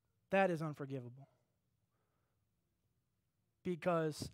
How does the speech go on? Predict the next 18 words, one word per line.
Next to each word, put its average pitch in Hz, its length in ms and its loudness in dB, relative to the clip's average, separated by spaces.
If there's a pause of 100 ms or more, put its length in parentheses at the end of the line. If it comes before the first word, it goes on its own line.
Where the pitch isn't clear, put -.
if 156 220 -6
God 220 360 6
hasn't 208 360 0
released 208 500 -2
you, 131 240 -6 (1200)
then 151 100 -6
that 170 140 0
responsibility 160 720 -2
is 139 100 -6
still 147 260 -8
yours. 131 520 -10 (1800)
Can 170 120 -2
I 180 80 2
be 175 140 0
honest 202 440 2 (960)
with 165 140 -2
you 190 100 -2
guys? 202 360 6